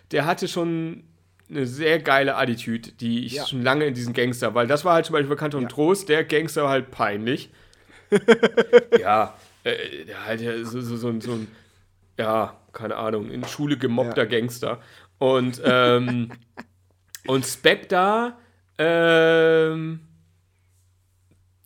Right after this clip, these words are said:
Speaker 1: der war auch nur so ein bisschen okay. Also ich glaube, ich, ich,
Speaker 2: Fand,
Speaker 1: ich könnte
Speaker 2: Spectre
Speaker 1: mir
Speaker 2: war, fand ich auch nur okay.
Speaker 1: der, aber ich könnte mir gut vorstellen, dass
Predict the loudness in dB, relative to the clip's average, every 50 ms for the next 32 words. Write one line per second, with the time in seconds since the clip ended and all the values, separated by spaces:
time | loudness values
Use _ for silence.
0 | _ _ _ -14 -12 -10 -10 -8 -8 -6 -2 -2 -2 -2 -2 -2 -2 -2 -2 -2
1 | -4 -4 -4 -6 -6 -8 -10 -8 -4 -2 0 0 0 0 0 -2 -2 -2 -4 -4
2 | 2 2 2 2 4 2 0 0 0 -2 -12 -10 -8 -2 0 -2 -2 -2 -6 -2
3 | 2 2 4 4 4 2 4 4 0 0 0 -2 -4 0 -2 -2 0 0 -2 -2
4 | -2 -4 -6 -8 -10 -10 -10 -12 -10 -8 -8 -6 -2 0 0 0 -2 -2 -2 -2
5 | -2 -2 -6 -8 -8 -8 -6 -4 -6 -4 -4 -6 -4 -4 -4 -4 -4 -6 -14